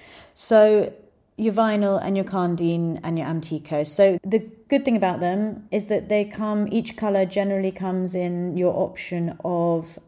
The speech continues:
wide or slimmer planks and or herringbone, for example. You can get some really nice parquet designs as well. So it's quite flexible. And like I say, the colour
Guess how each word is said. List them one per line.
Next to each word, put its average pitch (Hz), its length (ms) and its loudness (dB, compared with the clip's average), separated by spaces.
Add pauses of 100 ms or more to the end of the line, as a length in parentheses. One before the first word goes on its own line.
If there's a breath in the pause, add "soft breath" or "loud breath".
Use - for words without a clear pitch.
(160)
wide 180 680 2
or 175 160 -6
slimmer 175 380 -2
planks - 800 -8 (580)
and 160 480 -6
or 151 540 -4
herringbone, 196 880 -2
for - 140 -10
example. 190 600 -6 (260 loud breath)
You 202 100 0
can 202 100 4
get 196 160 2
some 190 160 -4
really 170 160 -2
nice 165 240 -4
parquet 170 720 -2 (580 loud breath)
designs 175 400 -6
as 170 140 -8
well. 170 320 -8 (160 loud breath)
So - 160 2
it's 233 80 4
quite 240 240 2
flexible. 190 800 -2
And 190 120 0
like 190 200 -2
I - 20 -2
say, 170 400 2
the 170 160 -2
colour 170 680 -2